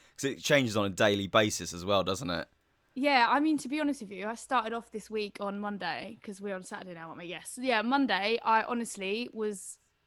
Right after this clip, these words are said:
Speaker 2: not okay. Like, truly couldn't, w-, didn't wanna get out of bed, like, felt like crying all day, was on the verge of a panic attack 'cause I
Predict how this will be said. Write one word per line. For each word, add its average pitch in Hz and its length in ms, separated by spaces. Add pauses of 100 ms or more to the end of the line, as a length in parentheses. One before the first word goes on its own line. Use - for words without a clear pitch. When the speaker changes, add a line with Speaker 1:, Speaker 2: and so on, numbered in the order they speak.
(260)
Speaker 2:
not 233 440
okay. 202 600
Like, 226 220
truly 220 840 (320)
couldn't, 247 300
w-, 226 160
didn't 254 200
wanna 226 140
get 208 140
out 196 160
of - 40
bed, 202 340
like, 196 160 (320)
felt 220 140
like 202 140
crying 196 320
all 185 80
day, 190 260
was 185 220 (140)
on 202 120
the 196 80
verge 190 260
of 190 60
a 185 40
panic 190 280
attack 175 340
'cause 202 140
I 190 40